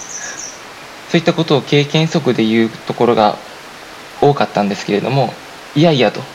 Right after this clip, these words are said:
しっかりデータで分析しようよというような試みのことを言います。で、このセイバーメトリクスでは、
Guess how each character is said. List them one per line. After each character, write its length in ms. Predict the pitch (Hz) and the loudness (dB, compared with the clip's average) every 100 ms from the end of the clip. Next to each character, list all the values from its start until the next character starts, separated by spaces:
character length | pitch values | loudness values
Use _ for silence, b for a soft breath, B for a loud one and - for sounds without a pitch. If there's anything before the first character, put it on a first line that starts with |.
| - - - | -18 -18 -10
し 160 | - - | -8 -2
っ 40 | |
か 100 | - | -2
り 100 | 139 | 0
デ 180 | 110 143 | 2 2
ー 40 | 160 | 4
タ 100 | 156 | 4
で 140 | 151 | 4
分 140 | 147 | 4
析 200 | 165 170 - | 2 0 -4
し 180 | - 160 | 2 4
よ 140 | 151 | 6
う 40 | |
よ 100 | 107 - - - - | 2 -2 -14 -20 -2
と 80 | 214 | 2
い 120 | 214 | 4
う 40 | 214 | 4
よ 140 | 202 | 4
う 60 | 185 | 4
な 100 | 165 | 2
試 260 | 156 - 160 | 0 2 2
み 200 | 160 160 | 2 0
の 80 | |
こ 140 | 160 175 | -2 2
と 160 | 262 | 2
を 100 | 165 - | 2 0
言 120 | 240 | -4
い 40 | 208 | -4
ま 140 | 185 | -6
す。 120 | - - - - - - - - - - - - - - - - - | -12 -16 -18 -18 -18 -18 -18 -20 -20 -20 -20 -20 -18 -18 -18 -20 -4
で、 80 | 180 | -2
こ 140 | - | 2
の 100 | 185 | 0
セ 140 | 202 190 | 2 2
イ 100 | 190 | 4
バ 160 | 196 | 4
ー 20 | 185 | 4
メ 120 | 185 | 4
ト 120 | 185 | 4
リ 120 | 180 | 2
ク 80 | 185 | -2
ス 240 | - 107 - - - - - - - - - | -2 -2 -2 -10 -20 -20 -18 -18 -18 -6 4
で 100 | 139 | 6
は、 200 | 98 | 4